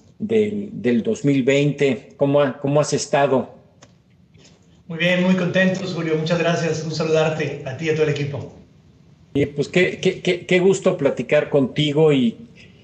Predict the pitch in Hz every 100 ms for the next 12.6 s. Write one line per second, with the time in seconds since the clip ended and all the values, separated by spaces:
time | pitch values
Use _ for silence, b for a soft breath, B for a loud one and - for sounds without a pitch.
0 | B B - - - - 151 139 143 131
1 | - - - - - - - - - -
2 | - - - - - - - 151 226 214
3 | 208 226 - 160 120 147 185 190 190 196
4 | 165 147 143 135 139 151 170 165 165 -
5 | 135 123 117 113 113 117 120 120 117 117
6 | - 156 143 147 147 131 - 170 156 151
7 | 147 - 143 135 - 131 143 151 - 143
8 | - - 151 147 131 151 170 165 147 156
9 | 151 143 147 131 139 139 143 151 139 143
10 | - 139 139 139 - 127 135 131 139 135
11 | 117 - 123 135 127 - 139 - 131 -
12 | 135 135 - 123 120 -